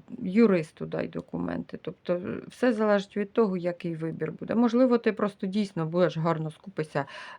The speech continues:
е, в магазинах. Шопиться будеш. Так, е, ієрофант. Е, ну, тут щось духовне.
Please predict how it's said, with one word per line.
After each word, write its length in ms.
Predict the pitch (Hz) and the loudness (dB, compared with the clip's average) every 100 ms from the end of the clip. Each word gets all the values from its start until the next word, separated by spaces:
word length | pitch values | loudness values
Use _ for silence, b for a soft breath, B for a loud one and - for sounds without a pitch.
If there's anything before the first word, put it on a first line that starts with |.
| - | -6
е, 80 | - - 151 151 - - - - 76 | -4 -2 -4 -4 -6 -8 -10 -12 -10
в 220 | 120 156 | -6 -2
магазинах. 840 | 170 160 147 143 147 160 165 - _ _ b b b b b b b b b b b b _ _ | 0 0 -2 -4 -4 -4 -4 -10 _ _ b b b b b b b b b b b b _ _
Шопиться 760 | - - 180 170 165 - 170 165 | -16 -6 -4 -4 -8 -6 -6 -4
будеш. 580 | 170 160 170 - - | -6 -8 -8 -8 -14
Так, 540 | - 180 170 165 - - | -2 0 0 -2 -8 -6
е, 340 | 180 175 185 - | -4 -4 -4 -4
ієрофант. 1200 | 196 214 226 226 214 - 202 180 170 170 165 - | -2 0 2 0 -2 -4 0 0 0 -2 -6 -10
Е, 180 | 175 180 | -8 -6
ну, 180 | - 220 | -6 -6
тут 220 | - 262 | -10 -16
щось 240 | - 262 240 | -4 -2 0
духовне. 800 | 254 - 277 262 233 190 165 | -2 2 4 4 4 0 -4